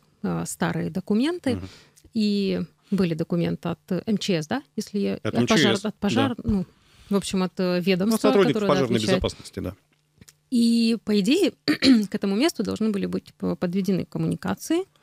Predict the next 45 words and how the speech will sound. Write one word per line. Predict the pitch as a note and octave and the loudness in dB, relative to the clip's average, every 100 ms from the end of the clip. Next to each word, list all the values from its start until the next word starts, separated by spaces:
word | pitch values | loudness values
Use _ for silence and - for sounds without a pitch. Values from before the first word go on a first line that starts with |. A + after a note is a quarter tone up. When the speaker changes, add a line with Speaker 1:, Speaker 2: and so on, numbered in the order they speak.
| - _ _ G#3+ | -20 _ _ -2
Speaker 1:
Но | |
этого | A#3 A#3 | 0 2
не | A#3 A3 | 0 2
произошло. | G#3+ G#3 G#3 - - | 0 0 -2 -6 -10
Speaker 2:
Мгм. | G2 F2+ F2+ _ - - - _ - | -10 -16 -20 _ -20 -20 -20 _ -10
Speaker 1:
И | G#3+ G3+ A3 A3+ G#3+ | -2 2 2 2 0
я | G3 G3+ | 0 0
думаю, | G#3+ G#3 | 0 0
этого | F#3+ G3 | -2 -2
не | G3 | -2
п-, | - - - | -2 -4 -2
не | G3+ G#3 | 0 2
произошло | G#3+ G#3 A3 - F#3+ | 2 0 -2 -6 -8
по | - | -6
каким-то | - - F3 F3 | -6 -2 -4 -4
причинам, | G#3+ G#3+ - F3+ F3 | -2 -2 -2 -4 -4
видимо, | F3 F3 F3 | -4 -4 -4
связанным | - F#3+ F3 F3+ F3+ F3+ F3 F#3+ F#3 F3 F3 | -4 -4 -4 -2 -2 -4 -4 0 0 0 -2
со | - A3 | -4 -4
сложностями | - F3 E3+ F#3 - F3+ | -2 -4 -4 -8 -6 -6
подведения | - F3 F#3 F3 F3 | -4 -4 -2 -2 -4
этих | - | -6
коммуникаций. | - F#3 G3+ D4+ - G3+ | -4 -2 0 -2 -2 -4
Ну, | |
как | F#3 - | -4 -2
мне | F#3 | -2
кажется, | - E3+ - | -2 -12 -12
что | E3+ F#3+ | -8 -4
ведь | F#3 | -2
не | |
могли | F#3 B3 | 0 0
просто | G#3+ F3+ - | -2 -6 -2
забыть | D#3+ D3+ D3+ - | -2 -2 -4 -8
об | F3 | -10
этом, | F3+ D3+ D#3 | -10 -8 -6
да? | G3+ A#3+ _ _ _ _ _ _ - | -8 -8 _ _ _ _ _ _ -2
Ну, | A3 - | 0 0
возможно, | A3 G#3 A3+ G3 | -2 0 0 0
есть, | G3 F#3+ | 0 -2
конечно, | - F3 - | -4 -8 -6
второй | G3 G3 E3+ | -4 -2 0
вариант, | E3+ E3 D#3+ - | -2 -4 -6 -6
что | - | -8
пытались | - - F3 F3 | -6 -4 -2 -2
удешевить | F3 F3 - F#3 D3 - | -6 -6 -4 -4 -4 -8